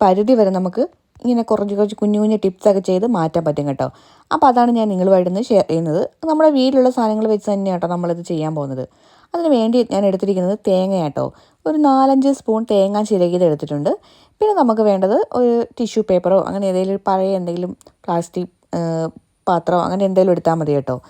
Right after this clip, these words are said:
ഞാനിവിടെ ടിഷ്യൂ പേപ്പറാണ് എടുത്തിരിക്കുന്നത്. അതിലോട്ട് ഞാനൊരു, ഒരു സ്പൂൺ, ഒരു സ്പൂൺ തേങ്ങയും കൂടെ അതിലോട്ട് വെച്ച് കൊടുക്കുന്നുണ്ട് കേട്ടോ. ഇനി നമുക്ക് വേണ്ടതെന്ന് പറഞ്ഞാൽ നമ്മൾ വിക്സ് ഉണ്ടല്ലോ, നമ്മുടെ വീട്ടിൽ വിക്സ് കാണുമല്ലോ, വിക്സോ ടൈഗർ ബാമോ അങ്ങനെ എന്തായാലും മതി കേട്ടോ. അതിപ്പോൾ ഒരു കുറച്ച്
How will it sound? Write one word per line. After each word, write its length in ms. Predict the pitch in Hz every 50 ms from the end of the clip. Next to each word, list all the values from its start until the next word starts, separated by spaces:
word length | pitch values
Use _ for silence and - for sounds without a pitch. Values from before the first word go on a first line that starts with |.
| _ - - - - _ _ -
ഞാനിവിടെ 320 | 339 349 330 285 254 262 277 -
ടിഷ്യൂ 200 | - 208 - - 233 -
പേപ്പറാണ് 340 | 202 190 185 - 180 175 170 160
എടുത്തിരിക്കുന്നത്. 420 | 151 151 147 151 151 156 170 196 202
അതിലോട്ട് 220 | 208 214 214 214 208
ഞാനൊരു, 300 | 208 202 202 196 190 196 196 - - - 262
ഒരു 120 | 254 262 247 -
സ്പൂൺ, 240 | _ _ 208 170 - - _ _ _ _ _ _ _ _ _ _ 302
ഒരു 100 | 302 302 -
സ്പൂൺ 200 | _ - 226 220 208
തേങ്ങയും 360 | 202 190 190 190 185 185 190 190
കൂടെ 120 | 190 220 302 - - -
അതിലോട്ട് 280 | 180 180 175 175 170 175 170
വെച്ച് 160 | 165 156 - 180
കൊടുക്കുന്നുണ്ട് 400 | 175 156 - 156 151 147 147 147 143
കേട്ടോ. 180 | 139 - 190 247 359 - _ _ _ _ _ _ _ _ _
ഇനി 120 | 392 403 370 320
നമുക്ക് 220 | 262 240 233 233 226
വേണ്ടതെന്ന് 380 | 208 185 175 170 165 170 180 180
പറഞ്ഞാൽ 260 | 165 160 165 190 208 - -
നമ്മൾ 180 | 226 190 185 185 180 180
വിക്സ് 260 | 185 180 - - - 220
ഉണ്ടല്ലോ, 280 | 190 160 143 139 139 135 - _ _ 247
നമ്മുടെ 200 | 220 208 202 202 196
വീട്ടിൽ 240 | 196 190 - 196 196 190
വിക്സ് 240 | 180 185 - - 196 180
കാണുമല്ലോ, 360 | 151 139 139 135 127 127 131 - _ _ _ _ _ _ - 185
വിക്സോ 320 | 170 - - - - 214 180 143 -
ടൈഗർ 240 | 156 160 160 160 160 175 170
ബാമോ 240 | 170 165 175 185 180 - -
അങ്ങനെ 200 | - 208 214 214 208 202
എന്തായാലും 480 | 202 208 208 208 196 185 180 180 175 170
മതി 160 | 156 147 147 147
കേട്ടോ. 180 | 143 - 131 131 - - - - - _ _ _ 370
അതിപ്പോൾ 240 | 370 359 349 - 311
ഒരു 100 | 294 269 262
കുറച്ച് 300 | 247 226 226 - - 254